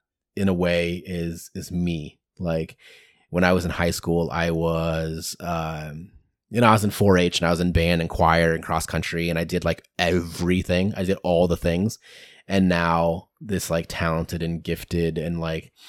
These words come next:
everyone thinks he's going to be successful as an adult. Like, I just, I didn't live up to anyone's expectations, and, and now I'm, like, depressed about it.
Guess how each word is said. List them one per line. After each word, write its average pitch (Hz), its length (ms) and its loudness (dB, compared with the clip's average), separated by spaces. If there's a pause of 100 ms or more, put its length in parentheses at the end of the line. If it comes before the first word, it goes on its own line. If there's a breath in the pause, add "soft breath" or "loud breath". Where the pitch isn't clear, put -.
(340 soft breath)
everyone 87 720 0 (120)
thinks 87 200 -2
he's 92 160 -4
going 87 220 0
to 85 60 -4
be 85 80 -2
successful 85 600 -2
as 85 100 -4
an 85 60 0
adult. 82 480 -4
Like, 82 340 -4 (160)
I 87 120 -4
just, 85 280 -12
I 90 100 -4
didn't 85 320 -4
live 80 240 -4
up 80 200 -2
to - 160 -10
anyone's 82 560 -4 (100)
expectations, 87 800 -4
and, 80 240 -4
and 82 180 -4
now 78 320 -4
I'm, 76 160 -6
like, 76 300 -10 (760)
depressed - 460 -6
about 87 240 0
it. - 180 -6